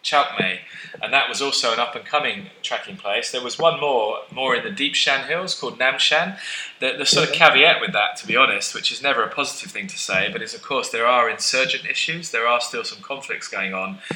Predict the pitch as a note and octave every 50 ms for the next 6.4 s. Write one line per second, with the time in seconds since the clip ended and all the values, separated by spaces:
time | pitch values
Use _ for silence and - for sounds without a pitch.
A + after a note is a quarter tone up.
0 | - - - - G2+ G2+ A2 G#2+ G2 A2+ A2 A2+ B2+ C3+ D3 - E3 E3 - -
1 | - - - - - - - - B2 A#2+ B2 D3+ E3 D3+ A2+ - C#3 D3 C#3+ B2
2 | G#2 G2 G2 A2 A#2+ B2 G2+ - A2 - - - B2 A2 G2 F#2+ G#2 - - B2+
3 | A#2 - - - A2 A2 - - G#2 F#2+ A2 C#3+ C#3 C3 - A2 A2 G#2+ G#2 G2
4 | - - - - - - - - A#2 G2+ - - A#2+ A#2+ B2 B2+ - - - B2+
5 | A#2 A2+ A#2+ C3 B2+ G#2+ - B2 B2 A#2+ A2+ A2+ A#2 A#2+ A#2 - - - - F#2+
6 | C3 B2+ - F#2+ - - - -